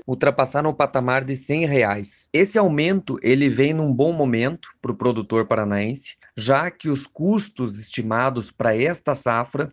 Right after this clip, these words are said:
em fevereiro, mesmo antes dos conflitos do Mar Negro, eram de noventa e três reais.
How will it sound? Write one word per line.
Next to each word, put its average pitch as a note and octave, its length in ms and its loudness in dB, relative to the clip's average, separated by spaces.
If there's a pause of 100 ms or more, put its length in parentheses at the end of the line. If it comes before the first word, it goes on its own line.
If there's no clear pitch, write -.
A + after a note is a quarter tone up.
(120)
em D#3 140 0
fevereiro, D3 640 2
mesmo E3 500 2
antes G#3+ 380 0
dos C#3 160 -18
conflitos C#3+ 640 0
do B2 100 2
Mar A#2+ 180 2
Negro, B2+ 440 0 (200)
eram D3+ 220 2
de D3+ 100 -2
noventa D#3 460 2
e E3 40 0
três D3+ 300 0
reais. A2 640 0